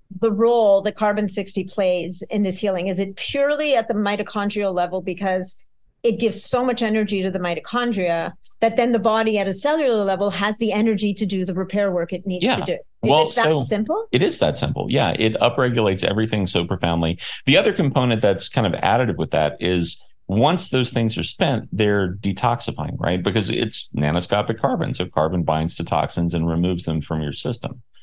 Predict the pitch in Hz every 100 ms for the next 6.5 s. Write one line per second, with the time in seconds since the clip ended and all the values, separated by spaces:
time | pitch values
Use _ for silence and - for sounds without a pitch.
0 | - _ - 98 82 73 - - - -
1 | _ _ _ _ _ _ 104 - 131 131
2 | 127 113 95 90 90 - 165 143 117 98
3 | 90 - 92 95 90 90 85 82 78 -
4 | 76 - 73 73 73 - 71 69 - -
5 | - - 76 73 190 180 170 95 87 87
6 | 92 87 - 92